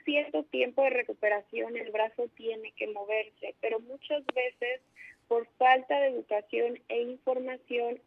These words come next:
¿qué pasa? El brazo lo dejan de mover, no lo tocan, no lo esfuerzan,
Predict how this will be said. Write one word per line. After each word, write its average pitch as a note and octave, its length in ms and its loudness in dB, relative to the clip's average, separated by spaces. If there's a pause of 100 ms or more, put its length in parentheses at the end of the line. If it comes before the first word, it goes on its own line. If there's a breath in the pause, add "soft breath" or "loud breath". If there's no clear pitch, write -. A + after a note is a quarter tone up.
¿qué A#3+ 140 -2
pasa? - 480 0
El A3 220 -2
brazo A3+ 600 2
lo D#4+ 180 4
dejan A3+ 360 2
de G3 100 -4
mover, C4 600 4
no A3+ 200 -4
lo G3 160 -2
tocan, B3 580 4
no A#3+ 120 -4
lo A#3 120 4
esfuerzan, B3 680 0